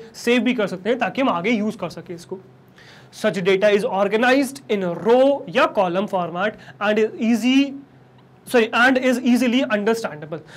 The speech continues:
अब इस डेटा को हम रो या कॉलम के फॉर्म में स्टोर करते हैं और इसको बहुत आसानी से हम समझ सकते हैं क्योंकि ये एक स्ट्रक्चर्ड डेटा है, प्रॉपर्ली मेंटेन किया गया है, तो इसीलिए इनको समझना बहुत आसान है।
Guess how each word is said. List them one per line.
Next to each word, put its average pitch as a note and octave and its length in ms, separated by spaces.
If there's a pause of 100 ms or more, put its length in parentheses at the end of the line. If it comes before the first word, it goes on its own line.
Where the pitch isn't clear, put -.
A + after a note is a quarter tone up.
(120)
अब - 260
इस E4 200
डेटा A#3+ 340
को A#3+ 180
हम A#3+ 220
रो C4 320
या B3 200
कॉलम G#3 360
के B3 120
फॉर्म G3+ 240
में A#3 220 (280)
स्टोर B3+ 380
करते G3+ 320
हैं A3+ 160 (260)
और C4 340 (240)
इसको B3+ 220
बहुत A3 420
आसानी B3+ 320
से B3+ 100
हम C#4+ 120
समझ A3+ 380
सकते - 340
हैं E3+ 120
क्योंकि A3+ 280 (440)
ये G#3+ 140
एक C#4 100
स्ट्रक्चर्ड A3+ 580
डेटा B3 280
है, C4 100
प्रॉपर्ली G#3+ 460
मेंटेन F#3 440
किया A#3+ 220
गया A3 180
है, A3 160 (280)
तो A3 60
इसीलिए B3 400
इनको C4+ 340
समझना A3 540
बहुत G3 220
आसान E3 260
है। E3 80